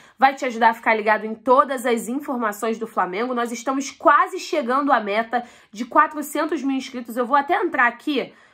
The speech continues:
pra ver a atualização, quantos inscritos a gente tá agora, é, no Paparazzo Rubro Negro dois. Estamos com... Cadê, cadê, cadê, cadê, cadê? Trezentos e noventa e cinco mil inscritos e falta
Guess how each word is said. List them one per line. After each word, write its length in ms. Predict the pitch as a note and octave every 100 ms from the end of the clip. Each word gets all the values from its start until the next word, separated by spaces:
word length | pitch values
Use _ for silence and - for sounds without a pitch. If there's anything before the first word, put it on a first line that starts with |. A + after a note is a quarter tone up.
| _
pra 220 | - A#3+
ver 320 | G#3+ B3 C#4 C#4
a 220 | C#4+ E4+
atualização, 960 | F4+ F4 D#4 C#4 C4+ B3+ - A3 A#3+
quantos 480 | B3 - D#4 F4+ D#4
inscritos 460 | C#4+ - C4 C4 B3
a 80 | B3
gente 280 | A#3 A3+
tá 300 | - G#3 G#3+ - _ _
agora, 600 | - G#3+ G3 G3+ A3 A#3 A#3 _ _
é, 420 | G3+ G#3 G#3+ G#3
no 300 | G#3 A#3 A#3
Paparazzo 580 | A3+ B3 A#3+ A#3+ A#3+ A#3
Rubro 240 | A#3 A3 A3+
Negro 240 | A3 G3+
dois. 500 | F3 G3+ B3 C#4 - _
Estamos 560 | - - C4 B3 A#3 -
com... 640 | - B3+ C#4+ E4+ F4+ F#4+ F#4+ _ _ _ _
Cadê, 440 | - G#3+ F#3+ F#3 A3
cadê, 340 | A3 G3 G3+
cadê, 300 | G#3 G#3 F3+
cadê, 240 | G3+ F#3+ F#3
cadê? 400 | F3+ F3 A#3+ C4+ - _
Trezentos 680 | - D4+ C#4+ - E4 G4+ E4+
e 60 | D#4+
noventa 360 | D4+ C#4+ C4+
e 40 | C4+
cinco 320 | C#4 C4 C4+
mil 280 | A#3+ C#4+ D4+
inscritos 580 | C#4 - A3+ A#3 A#3
e 60 | A3+
falta 400 | - D4 D4+ D#4